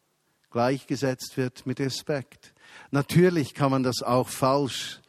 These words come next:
umsetzen, aber ich denke, da ist ein riesiges Gebiet,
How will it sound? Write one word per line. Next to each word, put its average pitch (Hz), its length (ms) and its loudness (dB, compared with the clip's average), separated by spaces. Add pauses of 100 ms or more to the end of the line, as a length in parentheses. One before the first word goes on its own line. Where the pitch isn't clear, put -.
(600)
umsetzen, 110 960 0 (320)
aber 123 200 0
ich 120 200 -6
denke, 131 380 -2
da 120 240 0
ist 123 240 -6
ein 117 120 -4
riesiges 147 720 -4
Gebiet, 127 680 -4